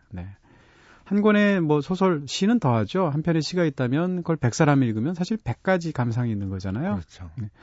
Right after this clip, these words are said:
Speaker 1: 근데 이게 꼭 정답이다 이런 건 없는 거잖아요.
Speaker 2: 예.
Speaker 1: 네.
Speaker 2: 근데 소설 같은 경우에는 그 이렇게 풀어서 설명을 해주니까 상상력이 어느 정도 이렇게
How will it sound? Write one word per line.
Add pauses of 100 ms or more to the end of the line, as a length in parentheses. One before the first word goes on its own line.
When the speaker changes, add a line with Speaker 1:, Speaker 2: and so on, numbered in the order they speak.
(220)
Speaker 1:
근데
이게 (160)
꼭
정답이다
이런
건
없는
거잖아요. (420)
Speaker 2:
예.
Speaker 1:
네. (240)
Speaker 2:
근데
소설
같은
경우에는
그 (140)
이렇게 (340)
풀어서
설명을
해주니까 (460)
상상력이
어느
정도
이렇게